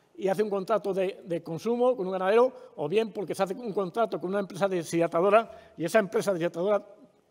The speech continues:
garantiza que la producción se consume en el mercado de la Unión Europea. No se vaya a los Emiratos Árabes o a China. Esto es así, y es la primera pac. Y, eh,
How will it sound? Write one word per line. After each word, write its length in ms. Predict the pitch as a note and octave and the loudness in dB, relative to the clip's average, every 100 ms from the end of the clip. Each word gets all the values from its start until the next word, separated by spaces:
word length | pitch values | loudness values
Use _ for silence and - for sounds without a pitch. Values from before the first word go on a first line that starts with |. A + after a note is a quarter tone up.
| - | -8
garantiza 720 | E3+ E3+ D#3+ C4 G3+ - A3 - - - _ | -4 -4 -4 -6 -2 2 2 0 -20 -20 _
que 100 | D#3+ | -2
la 140 | D#3 | -2
producción 640 | D#3 D3+ D3 G3 G3+ G#3+ G#3+ - _ _ _ _ | -2 -4 -4 0 2 2 -6 -20 _ _ _ _
se 240 | - F#3+ | -6 -4
consume 460 | F#3+ F3 D#3 F#3+ F#3+ | -2 -4 -4 -4 -4
en 60 | F3+ | -4
el 100 | D3 | -6
mercado 580 | D3 F#3+ F#3+ F#3+ - - | -4 0 2 0 -4 -4
de 120 | D#3+ | -4
la 80 | C#3+ | -2
Unión 280 | E3 F3+ F3+ _ | -4 -6 -8 _
Europea. 560 | D3+ C3+ C3 B2 - - _ _ _ _ | -8 -8 -10 -16 -18 -20 _ _ _ _
No 280 | E3 A3+ A#3 | 0 0 0
se 200 | G3+ F#3 | -2 0
vaya 340 | G3+ G3 G3+ | 2 2 2
a 40 | |
los 180 | F#3 E3 | 0 -2
Emiratos 400 | E3+ F3 F#3 F#3 | -6 -6 -6 -4
Árabes 420 | G#3+ G#3 G#3 G#3+ - | -4 -2 -4 -6 -8
o 80 | |
a 60 | C#3 | -12
China. 320 | - D3 A#2 _ _ _ _ _ _ _ _ _ _ _ | -10 -10 -12 _ _ _ _ _ _ _ _ _ _ _
Esto 220 | D3 - | -14 -6
es 60 | F#3+ | -2
así, 380 | F3 A3+ F3 - - _ _ _ _ _ | -2 -2 -4 -6 -20 _ _ _ _ _
y 100 | D#3 | -6
es 160 | F#3+ - | -6 0
la 120 | G3 | 0
primera 280 | E3 E3 C#3+ | 2 0 0
pac. 300 | A#2+ - _ _ _ _ _ _ _ _ _ _ _ _ _ _ _ _ | -6 -14 _ _ _ _ _ _ _ _ _ _ _ _ _ _ _ _
Y, 260 | D4 A3+ | -10 -6
eh, 80 | B3+ | -6